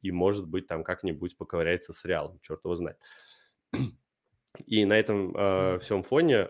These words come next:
Speaker 1: э, мне казалось, что очень логично все равно, э, человеку, который очень медленно строит, дать возможность летом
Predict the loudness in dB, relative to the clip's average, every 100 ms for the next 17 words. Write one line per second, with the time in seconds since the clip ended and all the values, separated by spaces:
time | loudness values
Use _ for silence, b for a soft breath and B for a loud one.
0 | -4 -4 -2 0 0 2 4 4 2 0
1 | 0 0 0 0 0 -2 -6 -6 -6 -2
2 | -2 0 0 0 -2 -8 -4 0 0 -2
3 | -6 -4 -2 0 -2 -4 -4 -4 -4 -6
4 | -4 0 2 2 0 2 -2 0 -2 0
5 | -2 -4 -8 0 2 4 2 -2